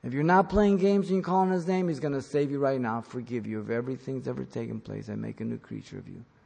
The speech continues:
By grace through faith, because you believe Jesus is God who became man, died for your sins, paid that atonement,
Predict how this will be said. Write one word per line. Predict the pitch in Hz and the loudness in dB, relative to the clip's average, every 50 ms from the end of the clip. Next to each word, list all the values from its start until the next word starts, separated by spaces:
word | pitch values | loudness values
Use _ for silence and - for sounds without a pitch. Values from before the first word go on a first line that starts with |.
| _ _ _ _ _ - | _ _ _ _ _ -8
By | 110 120 | -8 -8
grace | 117 117 123 120 123 120 - - | -6 -4 -2 -2 -2 -4 -6 -8
through | 131 127 | -10 -10
faith, | 113 120 113 110 107 | -8 -6 -6 -6 -6
because | 104 104 - 110 110 104 | -8 -10 -8 -8 -8 -4
you | 117 131 135 | -4 -6 -4
believe | 139 147 143 143 143 143 127 | -4 -4 -4 -2 -4 -4 -6
Jesus | - 120 131 135 123 131 131 131 135 | -6 -8 -8 -8 -8 -8 -10 -8 -8
is | 131 120 117 | -8 -8 -4
God | 123 117 113 117 | -2 -2 -2 -2
who | 117 | -2
became | 113 120 113 - 123 123 120 113 110 | -4 -6 -8 -6 -6 -6 -4 -4 -4
man, | 107 107 107 110 113 110 | -4 -4 -4 -6 -8 -6
died | 110 107 131 135 135 - | -4 -4 -4 -4 -6 -8
for | - 143 135 | -6 -6 -6
your | 135 131 127 | -4 -6 -8
sins, | 127 - 117 113 113 107 - - | -8 -8 -6 -6 -6 -6 -10 -12
paid | - 120 - 147 147 104 | -8 -6 -4 -4 -4 -4
that | 120 117 113 - - - | -4 -6 -6 -6 -10 -14
atonement, | - _ - 117 107 104 104 104 104 110 | -16 _ -6 -6 -4 -4 -6 -8 -8 -10